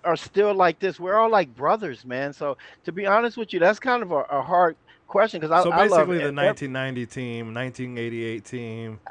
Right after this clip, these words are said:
Speaker 2: all
Speaker 1: Absolutely.
Speaker 2: the whole team is, is always gonna be
Speaker 1: We always have been like this, man. I'm telling you, Mark Collins on Facebook, we,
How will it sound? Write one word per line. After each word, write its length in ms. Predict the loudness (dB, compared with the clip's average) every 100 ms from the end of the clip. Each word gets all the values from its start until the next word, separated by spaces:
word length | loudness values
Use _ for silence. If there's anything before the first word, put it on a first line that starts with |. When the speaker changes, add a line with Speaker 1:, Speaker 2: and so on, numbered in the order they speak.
| -20 -10 0
Speaker 2:
all 280 | 2 2 0
Speaker 1:
Absolutely. 480 | -2 -4 -4 -8 -10 -12 -4
Speaker 2:
the 120 | 0
whole 180 | 0 -2
team 320 | -8 -10 -10
is, 200 | -10 -10
is 240 | -8 -8
always 400 | -6 -6 -6 -8
gonna 220 | -10 -12
be 280 | -10 -10 -10 -2
Speaker 1:
We 160 | 4 6
always 460 | 6 6 6 4
have 320 | 4 4 2
been 220 | 0 -2 0
like 240 | -2 -2
this, 280 | -6 -6 -8
man. 280 | -12 -10 -10
I'm 140 | -10
telling 280 | -4 -2 -4
you, 60 | -10 -20 -4
Mark 240 | 0 0
Collins 580 | 4 4 6 2 -4 -14 _ _ _ _ -6
on 160 | -4
Facebook, 460 | 0 0 0 -4 -4
we, 220 | -2 -4